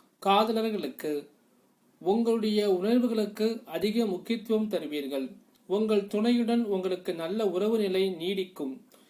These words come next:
நீங்கள் உங்கள் துணைவருடன் அவரின் குணமறிந்து இணைந்து பழகுவீர்கள். உங்கள் காதல் உறவு மேலும் பலப்படும்.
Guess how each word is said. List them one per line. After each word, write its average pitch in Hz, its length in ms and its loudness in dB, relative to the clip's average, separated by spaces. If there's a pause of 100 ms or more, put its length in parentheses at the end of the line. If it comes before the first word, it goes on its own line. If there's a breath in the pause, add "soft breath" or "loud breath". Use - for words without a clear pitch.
(220 soft breath)
நீங்கள் 233 420 6
உங்கள் 190 260 0
துணைவருடன் 214 760 2 (640)
அவரின் 190 400 2
குணமறிந்து 202 640 2 (400)
இணைந்து 226 420 2
பழகுவீர்கள். 156 760 -4 (440)
உங்கள் 202 380 2
காதல் 208 480 2 (120)
உறவு 190 260 2 (220)
மேலும் 196 480 0
பலப்படும். 143 520 -4